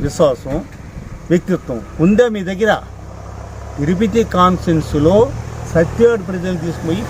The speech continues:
పోవచ్చు, నేను కూడా పోతా రామచంద్ర రెడ్డి కలుస్తా,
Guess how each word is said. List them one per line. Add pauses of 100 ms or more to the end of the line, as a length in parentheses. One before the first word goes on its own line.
పోవచ్చు,
నేను
కూడా
పోతా
రామచంద్ర
రెడ్డి (2250)
కలుస్తా,